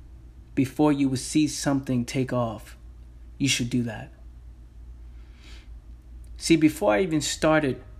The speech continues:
the About It Life, before I even started the All Moves podcast, I built my career in the beginning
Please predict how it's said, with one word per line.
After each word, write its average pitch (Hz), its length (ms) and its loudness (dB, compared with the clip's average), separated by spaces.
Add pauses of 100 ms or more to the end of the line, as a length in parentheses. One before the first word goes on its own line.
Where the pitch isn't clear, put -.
(840)
the 123 140 4
About 117 320 0
It - 100 -6
Life, 113 480 -4 (1600)
before 156 300 4
I - 20 8
even 170 160 4
started 151 360 4
the 131 180 -4
All 131 200 4
Moves 120 360 2
podcast, 117 880 -4 (2250)
I 151 160 6
built 151 320 4
my 127 240 2
career 127 680 0 (540)
in 127 80 0
the 120 80 2
beginning 117 600 0